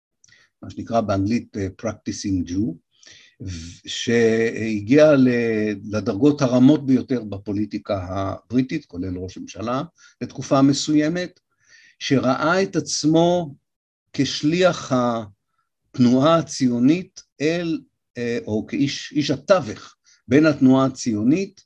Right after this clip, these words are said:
לבין הממשלה הבריטית, והשקיע את כל מרצו בין אלף תשע מאות וחמש עשרה עד אלף תשע מאות ושבע עשרה, עד שהצהרת בלפור ניתנה,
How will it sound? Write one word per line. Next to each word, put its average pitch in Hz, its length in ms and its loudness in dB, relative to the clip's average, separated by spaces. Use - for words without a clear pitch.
לבין 120 260 0
הממשלה 127 600 0
הבריטית, 135 720 -6
והשקיע 117 560 -4
את - 180 -6
כל 185 220 0
מרצו 156 680 0
בין 151 360 2
אלף 135 240 0
תשע 147 200 4
מאות 143 260 2
וחמש 123 500 0
עשרה 101 360 -8
עד 127 220 -2
אלף 117 200 -2
תשע 131 200 0
מאות 120 240 2
ושבע 123 340 2
עשרה, 127 320 -2
עד 110 120 -6
שהצהרת 110 800 -4
בלפור 127 400 2
ניתנה, 95 460 -4